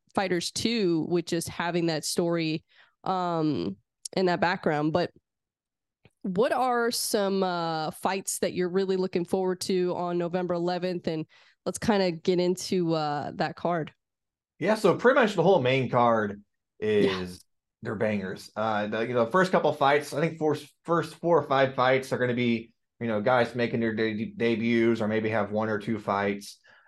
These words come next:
Speaker 2: Um, but then we start getting up there. Um, I think the first,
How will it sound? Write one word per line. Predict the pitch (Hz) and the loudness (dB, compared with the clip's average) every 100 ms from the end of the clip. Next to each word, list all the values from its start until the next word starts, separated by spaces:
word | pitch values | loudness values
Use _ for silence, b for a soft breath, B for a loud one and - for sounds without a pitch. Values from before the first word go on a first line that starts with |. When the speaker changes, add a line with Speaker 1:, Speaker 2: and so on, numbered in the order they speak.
| b | b
Speaker 2:
Um, | 101 101 98 | -4 -2 -2
but | 98 113 | -2 0
then | 139 | 0
we | 120 | 0
start | 123 113 | 0 0
getting | 107 - 113 | -2 -4 0
up | 113 - | -2 -2
there. | 113 110 104 101 101 | -2 0 0 -2 -6
Um, | 101 104 104 107 | -4 -4 -4 -4
I | 131 | -2
think | 135 | -2
the | 135 | -4
first, | - 156 170 165 - - | -4 2 4 4 0 -16